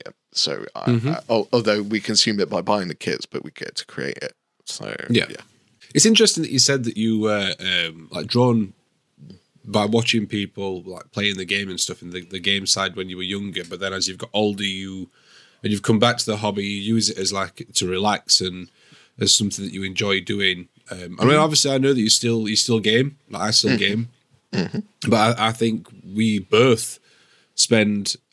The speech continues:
Speaker 2: a hell of a lot more time doing the hobby painting side than we do the gaming side. Um,
Speaker 1: Mm.
Speaker 2: I just found that really interesting 'cause when I,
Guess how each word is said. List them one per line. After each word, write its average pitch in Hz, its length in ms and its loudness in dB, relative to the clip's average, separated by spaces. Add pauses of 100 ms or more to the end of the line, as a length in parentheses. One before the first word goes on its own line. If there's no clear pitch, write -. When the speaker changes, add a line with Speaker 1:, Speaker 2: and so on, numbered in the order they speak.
(120)
Speaker 2:
a 101 120 2
hell - 340 2
of 120 80 6
a 113 40 4
lot 113 120 -2
more 104 140 -4
time 98 600 -8 (440)
doing 101 280 0
the 98 100 -2
hobby 101 480 -2
painting 101 400 -2
side 92 380 0
than 92 140 -10
we 90 60 -10
do 87 420 -6 (100)
the 95 120 -8
gaming 98 300 0
side. 87 400 -2 (240)
Um, 92 60 -6 (200)
Speaker 1:
Mm. 107 280 -6
Speaker 2:
I 131 80 2
just 151 100 2
found 190 120 4
that 151 60 4
really 143 200 4
interesting 143 360 -2
'cause - 260 -4
when 117 120 2
I, 120 40 4